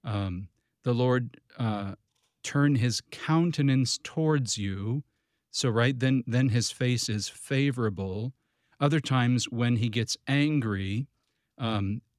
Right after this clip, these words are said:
it is, it is quite literally that, that his, his nose grows hot or grows red, um, is, is the, the poetic way of speaking about God's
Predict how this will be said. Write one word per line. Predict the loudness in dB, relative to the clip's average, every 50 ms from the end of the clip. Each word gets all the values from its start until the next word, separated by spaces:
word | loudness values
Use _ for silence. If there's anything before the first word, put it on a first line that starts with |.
| _ -2
it | 0 2
is, | 2 2 0 0 -4 -4 -4
it | -4 -2
is | -4 -4
quite | -2 -2 -2 0 0
literally | -2 -2 -2 -2 -2 -2 0 0 0 0
that, | 0 0 -2 -2 -4 _ _ _ -6
that | -6 -4 -4
his, | -2 -2 -2 -2 -2 -4 -8 _ _
his | -10 -6 -4 -2 -2
nose | 0 2 2 4 4 4 4 4 2 0 -2
grows | -6 -8 -4 -2 0 2 2 4 2 2 0 -2
hot | -6 -6 -4 -4 -4 -4 -6 -10 -14 -20 -20 _ _ _ _ -10
or | -10 -8
grows | -6 -4 0 0 2 2 0 -2 -4
red, | -4 -2 -2 -2 -2 -4 -8 -12 -16 -18 _ _ _ _ _ _ _ _ _ _ -10
um, | -8 -6 -4 -4 -6 -6 -8 -8 -6
is, | -4 -4 -4 -4 -4
is | -4 -4 -4 -4 -4 -4
the, | -4 -4 -4 -4 -6 -10 -14 -12
the | -10 -10 -10
poetic | -8 -6 -4 -2 0 0 0 0 0
way | 0 0 2 2
of | 0 -2
speaking | -4 -4 -4 -2 -4 -2 -2 0 0 0
about | 0 0 -2 -4 -4 -6
God's | -4 -2 -2 -2 -2 -4 -4